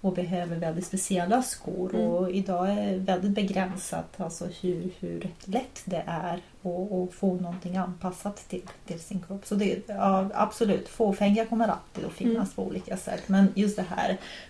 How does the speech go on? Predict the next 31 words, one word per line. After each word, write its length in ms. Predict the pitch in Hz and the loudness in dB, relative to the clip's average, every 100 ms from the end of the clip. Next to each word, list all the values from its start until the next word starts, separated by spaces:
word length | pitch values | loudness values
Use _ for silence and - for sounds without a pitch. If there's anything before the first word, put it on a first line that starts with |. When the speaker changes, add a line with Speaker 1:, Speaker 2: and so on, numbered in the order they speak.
| - | 0
Speaker 1:
folk 260 | 202 185 | 2 2
som 180 | - 190 - | 0 -2 0
har 260 | 185 180 | -2 0
behov 600 | 185 196 - 262 180 190 196 - | 2 2 0 -2 -2 -2 -4 -4
av 200 | - 180 185 - | -2 -2 -4 0
olika 560 | 185 175 - 190 185 - | 0 0 -4 -4 -2 6
anledningar 640 | 208 180 147 139 123 160 | 10 12 10 6 4 4
eller 180 | 151 156 | 2 0
har, 340 | 165 - - - | 2 0 0 -4
eh, 460 | 208 196 208 202 202 196 | -2 0 2 0 -4 0
kroppar 300 | 190 185 185 | 0 0 -4
som 180 | 190 185 | -4 -6
kanske 200 | 190 190 | -4 -4
inte 320 | 196 190 175 185 | -4 -2 -2 0
motsvarar 680 | - 185 - 196 185 190 190 | 4 4 4 0 0 0 -2
någon 160 | 202 185 | -4 -4
sån 160 | - 240 | 4 6
här 80 | |
Speaker 2:
Mm. 140 | 247 - - - - - - - - | 6 2 -10 -14 -14 -14 -14 -16 -6
Speaker 1:
ideal 640 | 247 262 254 247 233 226 | 6 12 12 12 12 12
eller 160 | 226 220 | 12 12
vad 300 | 208 214 208 | 12 12 12
det 120 | 196 | 8
ska 400 | 202 220 185 196 196 | 6 10 10 10 6
kallas 380 | 214 190 202 - | 6 8 6 4
för. 260 | 202 196 202 | 4 6 6
Men, 460 | 233 233 185 208 - | 6 8 8 6 4
ehm, 560 | - 202 196 196 202 196 | 4 6 8 8 8 6
att, 280 | - 202 196 | 4 0 2
att, 380 | - 202 - - | 2 2 -2 -2
ehm, 600 | 208 185 190 190 196 202 | 2 4 2 0 -2 -4